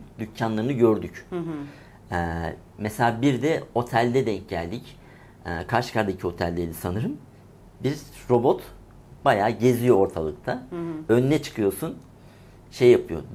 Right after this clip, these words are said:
Speaker 1: duruyor, yönünü değiştiriyor falan böyle.
Speaker 2: En son intihar eden bir robotun haberini <laughs> yapmıştık ya, o da onlardan mıydı?
Speaker 1: Yani biraz zorlasak o da <laughs> herhalde yapabilirdi.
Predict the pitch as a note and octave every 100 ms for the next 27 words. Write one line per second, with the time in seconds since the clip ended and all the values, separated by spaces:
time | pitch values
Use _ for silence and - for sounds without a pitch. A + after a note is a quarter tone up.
0 | G2+ C3 C3 E3+ - - A2+ A#2+ B2+ G#2+
1 | F#2 - - D#2 D2 E2+ F2 F2 E2 E2
2 | F#2+ - - F#3+ F#3+ G3+ F#3 F#3 F#3 F3+
3 | F3 F3 E3+ D#3+ E3 E3+ E3+ - F3 E3+
4 | F3 E3+ E3+ F3 - G3+ - - - -
5 | A#3+ G3 F#3 G#3 G#3+ G#3+ G#3 A3+ G#3+ F3
6 | C3 A#2 B2 C#3+ D3+ D3 E3 E3 G3 F#3
7 | C#3+ D#3 D#3+ - - - E3+ B3+ A#3 D#3+
8 | D3 C#3+ D#3 D3 C#3+ C3+ C#3+ C#3+ B2+